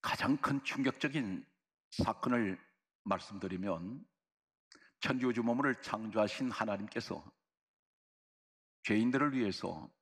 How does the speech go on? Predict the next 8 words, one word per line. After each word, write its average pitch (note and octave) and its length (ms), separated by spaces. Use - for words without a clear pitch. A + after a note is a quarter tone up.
이 - 60
땅에 A#2+ 480
사람의 A#2 440
몸을 B2 380
가지시고 G#2+ 640
오셔서 A#2 380
친히 - 380
십자가에 A#2 680